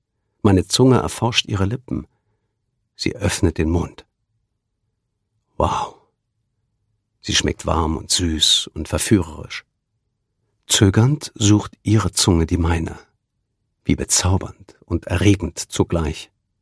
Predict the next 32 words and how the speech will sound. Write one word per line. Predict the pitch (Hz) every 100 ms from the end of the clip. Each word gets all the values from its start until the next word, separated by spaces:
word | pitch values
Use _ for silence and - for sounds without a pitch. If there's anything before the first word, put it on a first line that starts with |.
| _ _ _ _ _ _
Ich | - 107
muss | 101
mich | 98 82
zusammenreißen. | - 90 95 85 - - - - - _ _ _ _ _ -
Nichts | 101 - -
würde | 98 92
ich | - -
lieber | 113 107 92
tun, | - 90 82
als | 78 87 -
mich | 82 87
in | 85
dieses | 98 85 - 95
Mädchen | 92 95 - 78
zu | 92
versenken. | - 87 95 101 _ - 87 _ _ _ _ _ -
Aber | 101
vermutlich | - 95 104 - 107 - -
wird | - -
sie | -
das | -
nicht | 87 -
zulassen. | - 101 - - - _ _ _ _ _ _ _ _ _ _ -
Also | 90 - 82
löse | 92 95 82
ich | - -
mich | -
von | 82 -
ihr. | - 73 - _ _ _ _ _ _ _ _ _ _ _ _ _ _ _
„Wie | - 90 82 78
heiße | 85 92 - 92
ich?“, | - 80 - -